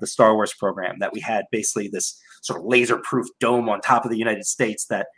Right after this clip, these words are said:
no amount of missiles can get through. So supposedly then the Russians just ramped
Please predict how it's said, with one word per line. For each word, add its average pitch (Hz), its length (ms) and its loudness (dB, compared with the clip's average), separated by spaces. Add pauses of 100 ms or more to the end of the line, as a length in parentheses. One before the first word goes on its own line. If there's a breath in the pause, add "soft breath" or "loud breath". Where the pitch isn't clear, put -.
(160)
no 139 200 6
amount 135 200 8
of 117 80 2
missiles 127 340 2
can 117 100 -4
get 117 200 -2
through. 123 200 6
So 120 160 -2
supposedly 120 440 0
then 113 180 0
the 107 60 -6
Russians 107 380 -2
just 113 180 -8 (140)
ramped 117 260 2